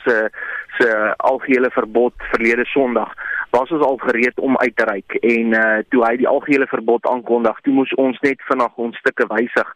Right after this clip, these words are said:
om, om aan te pas daarvoor. Nou, die groot rede hiervoor is dat ons nou artikel vierenveertig een en twee van die, van die regulasies aanvat, maar veral om,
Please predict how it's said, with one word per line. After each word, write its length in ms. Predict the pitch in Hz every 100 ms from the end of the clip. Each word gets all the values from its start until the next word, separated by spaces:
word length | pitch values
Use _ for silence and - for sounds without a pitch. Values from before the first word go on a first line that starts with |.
| - - - -
om, 260 | 120 113
om 240 | - 117 131
aan 140 | 143
te 120 | 151
pas 240 | 131 127 -
daarvoor. 440 | 110 104 - 92 98
Nou, 400 | 110 117 107 -
die 140 | 113
groot 360 | - 160 160 - - - - -
rede 340 | - 110 127 139
hiervoor 380 | 123 123 147 123
is 140 | 117 - 113
dat 220 | 117 113 - 123
ons 280 | 147 147 -
nou 520 | 123 127 135 123 -
artikel 540 | - 110 - - 123
vierenveertig 640 | - 139 135 - 123 113 -
een 180 | 135 127
en 120 | 110
twee 240 | 131 143 131
van 180 | - 113
die, 160 | 104 -
van 120 | 113
die 100 | 107
regulasies 600 | 107 120 107 127 151 -
aanvat, 380 | 147 143 170 - - - -
maar 280 | 233 156 156 -
veral 540 | - - 220 220 190
om, 380 | - 160 156 151